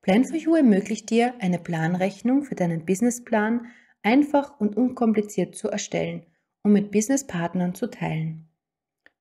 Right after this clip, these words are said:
Die Planrechnung kann auch als Grundlage für einen Förder- oder Kreditantrag bei deiner Bank dienen.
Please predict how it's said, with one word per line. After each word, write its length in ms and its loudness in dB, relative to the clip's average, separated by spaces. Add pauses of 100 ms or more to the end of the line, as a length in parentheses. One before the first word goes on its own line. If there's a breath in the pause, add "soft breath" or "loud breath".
(220)
Die 60 -4
Planrechnung 760 0
kann 180 2
auch 120 0
als 180 -4
Grundlage 640 -2
für 160 -2
einen 180 0
Förder- 600 -2
oder 180 2
Kreditantrag 880 0
bei 80 -4
deiner 240 -2
Bank 420 -6
dienen. 480 -6